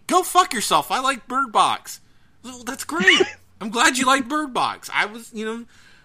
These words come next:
Speaker 1: I was kind of entertained.
Speaker 2: <laughs>
Speaker 1: Um, I, I was bored most of the way through, but I was kind of entertained.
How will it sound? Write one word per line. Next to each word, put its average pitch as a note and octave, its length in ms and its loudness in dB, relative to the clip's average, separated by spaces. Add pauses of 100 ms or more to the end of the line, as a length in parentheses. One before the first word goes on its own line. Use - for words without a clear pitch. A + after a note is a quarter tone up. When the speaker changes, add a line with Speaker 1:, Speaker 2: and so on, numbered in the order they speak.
(240)
Speaker 1:
I F#3 100 -8
was A#3 180 -12
kind F#3 360 -6
of F#3+ 100 -4
entertained. G3+ 640 -6 (360)
Speaker 2:
<laughs> A#3 40 -6 (260)
Speaker 1:
Um, E3 540 -4 (640)
I, D3+ 160 0 (120)
I D#3+ 80 0
was E3 180 -2
bored G3 420 4
most E3+ 260 0
of G3 60 -6
the F3 80 -4
way E3+ 180 0
through, E3+ 280 -6
but D#4+ 100 -4
I B3+ 40 -2
was C#4 100 -10
kind C#3+ 240 -2
of D3 80 -4
entertained. D#3 560 -6